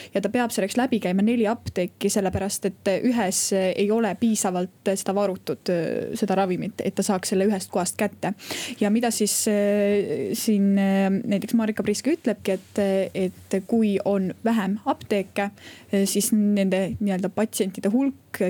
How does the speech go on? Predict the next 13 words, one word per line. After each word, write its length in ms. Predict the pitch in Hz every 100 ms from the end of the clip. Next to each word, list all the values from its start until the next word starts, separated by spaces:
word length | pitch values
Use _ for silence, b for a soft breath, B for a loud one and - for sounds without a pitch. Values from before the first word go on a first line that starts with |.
| 185
klientide 420 | 226 240 233 196
hulk, 200 | 190 180
kes 160 | - 185
seal 120 | 180
käib, 320 | 202 277 190 - -
on 140 | 185
suurem 420 | 185 311 302 190 -
ja 100 | 185
selle 260 | 208 202 180 -
võrra 380 | 202 190 185 185
varutakse 520 | 208 202 - 175 -
ka 360 | - 175 180 180
rohkem 500 | 202 190 - 175 175